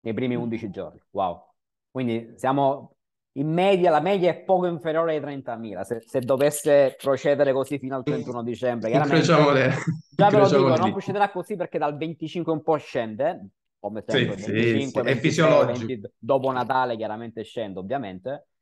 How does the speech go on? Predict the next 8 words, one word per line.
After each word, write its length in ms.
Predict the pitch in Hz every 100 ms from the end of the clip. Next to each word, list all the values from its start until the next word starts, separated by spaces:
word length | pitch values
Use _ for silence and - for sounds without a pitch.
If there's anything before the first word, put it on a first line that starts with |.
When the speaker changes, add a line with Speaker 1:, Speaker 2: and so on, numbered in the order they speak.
| _
Speaker 1:
però 180 | - 95 -
Speaker 2:
Sì. 100 | -
Speaker 1:
sicuramente 880 | 104 120 120 113 110 110 113 113
andate 320 | 110 101 98 98
a 80 |
sfondare 380 | 92 98 98 92
i 20 |
ventimila. 500 | 90 87 90 92 90